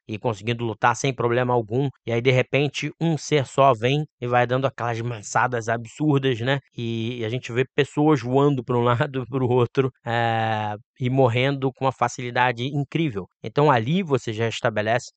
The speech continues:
que aquela figura é extremamente poderosa e que a gente tem que ter um medo enorme dela voltar. Então a escolha de mostrar aquela cena e ainda criar esse grande design e fazer realmente ele parecer, assim, imbatível, a não ser que o anel fosse cortado.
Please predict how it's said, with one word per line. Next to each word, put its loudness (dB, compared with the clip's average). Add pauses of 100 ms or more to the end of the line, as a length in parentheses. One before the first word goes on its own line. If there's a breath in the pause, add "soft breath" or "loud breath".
que -10
aquela 0
figura -2
é -2
extremamente -2
poderosa 0
e -4
que -8
a -4
gente -10
tem -8
que -20
ter -4
um -2
medo -4
enorme 2 (140)
dela 4
voltar. 0 (200)
Então 4
a 8
escolha 4
de -4
mostrar -2
aquela 0
cena -6
e -6
ainda 0
criar 2
esse -10
grande 0
design -2
e -8
fazer -2
realmente -2
ele -4
parecer, -4
assim, -6 (160)
imbatível, -4 (100)
a -8
não -6
ser -6
que -6
o -4
anel -4
fosse -10
cortado. -4